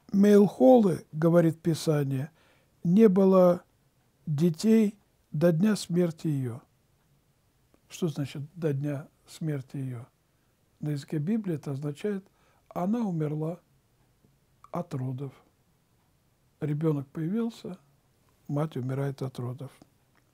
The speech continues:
Вот таков очевидный урок. Пророк –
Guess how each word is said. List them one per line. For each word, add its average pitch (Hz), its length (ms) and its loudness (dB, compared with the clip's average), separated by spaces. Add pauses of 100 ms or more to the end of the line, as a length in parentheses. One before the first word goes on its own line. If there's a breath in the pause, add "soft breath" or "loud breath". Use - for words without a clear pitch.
(1080 loud breath)
Вот 262 540 6 (160)
таков 226 380 4
очевидный 240 600 6
урок. 208 520 6 (480)
Пророк – 226 600 6